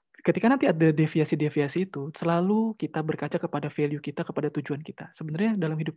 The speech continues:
ini apa yang mau saya capai? Kalau misalkan deviasinya itu masalah cara, tentu saja ada banyak cara untuk bisa mencapai tujuan. Ya, misalkan banyak mahasiswa, eh, mungkin di sini yang pengen, pokoknya gimana pun pengen masuk U I, pokoknya pengen masuk I T B,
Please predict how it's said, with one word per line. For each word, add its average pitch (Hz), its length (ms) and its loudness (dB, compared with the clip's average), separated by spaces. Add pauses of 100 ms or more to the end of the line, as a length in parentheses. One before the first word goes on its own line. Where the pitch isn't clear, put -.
ini 196 160 -2
apa 185 240 -6
yang 160 160 -4
mau 147 80 -6
saya 139 160 -6
capai? - 480 -10 (880)
Kalau 214 240 4
misalkan 190 320 2
deviasinya 170 560 2
itu 165 80 -2
masalah 160 320 -2
cara, 170 400 -4
tentu 170 240 -2
saja 185 240 2
ada 175 80 2
banyak 160 320 0
cara 170 240 0
untuk 160 320 -4
bisa 160 160 -4
mencapai 147 400 -4
tujuan. 135 320 -10 (880)
Ya, 151 80 4
misalkan 226 320 6
banyak 196 240 8 (160)
mahasiswa, 202 800 6 (320)
eh, 165 160 4
mungkin 170 320 4
di 185 40 2
sini 185 280 4
yang 160 160 0 (160)
pengen, 214 320 6 (160)
pokoknya 220 320 6
gimana 175 320 4
pun 226 80 4
pengen 185 240 4
masuk 180 160 2
U 220 160 2
I, 240 320 4 (160)
pokoknya 226 400 2
pengen 208 240 4
masuk 208 320 2
I 208 80 2
T 220 160 4
B, 214 320 6